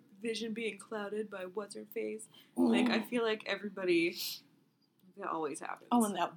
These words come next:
Speaker 2: one butt munch <laughs> was all like, it was like, "I mean, I'd get off to her surveillance photos." And I was like, "Get
Speaker 1: What?
Speaker 2: out
Speaker 1: Yeah.
Speaker 2: of my
Speaker 1: That
Speaker 2: face."
Speaker 1: whole scene had more, like,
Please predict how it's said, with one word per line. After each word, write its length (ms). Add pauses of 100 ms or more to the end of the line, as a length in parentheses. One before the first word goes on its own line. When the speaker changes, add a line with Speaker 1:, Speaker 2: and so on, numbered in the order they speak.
Speaker 2:
one 500 (580)
butt 300
munch 640 (440)
<laughs> 100
was 280
all 260
like, 440 (320)
it 280
was 220
like, 280
"I 40
mean, 260
I'd 260
get 180
off 300
to 100
her 140
surveillance 680
photos." 600
And 120
I 160
was 160
like, 360
"Get 400
Speaker 1:
What? 160 (280)
Speaker 2:
out 300
Speaker 1:
Yeah. 100
Speaker 2:
of 80
my 280
Speaker 1:
That 180
Speaker 2:
face." 380
Speaker 1:
whole 120
scene 400
had 300
more, 420
like, 400